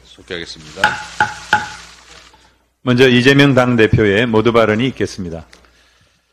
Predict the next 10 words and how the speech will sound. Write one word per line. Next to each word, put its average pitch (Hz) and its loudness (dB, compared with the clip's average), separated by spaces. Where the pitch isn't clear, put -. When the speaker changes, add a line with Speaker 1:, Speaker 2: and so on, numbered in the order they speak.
Speaker 1:
네, 113 2
네, 101 -4
내일은 143 -2
우리 110 -8
한민족이 135 -6
삼십오 127 -8
년간의 123 -6
일제 117 -6
식민 131 -8
지배에서 107 -6